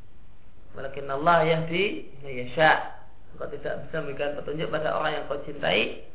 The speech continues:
Allah memberikan petunjuk pada siapa saja yang Allah kehendaki. Namun di sini di As-Surah lima puluh dua Allah katakan, "Wa innaka latahdi." Dan sini engkau memberikan petunjuk pada jalan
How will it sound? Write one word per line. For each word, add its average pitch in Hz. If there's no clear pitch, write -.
Allah -
memberikan 160
petunjuk 170
pada 156
siapa 143
saja 147
yang -
Allah 147
kehendaki. 135
Namun 151
di 147
sini 170
di 160
As-Surah 156
lima 151
puluh 147
dua 170
Allah 156
katakan, 170
"Wa 151
innaka 170
latahdi." 139
Dan -
sini 156
engkau 175
memberikan 160
petunjuk 147
pada 160
jalan 160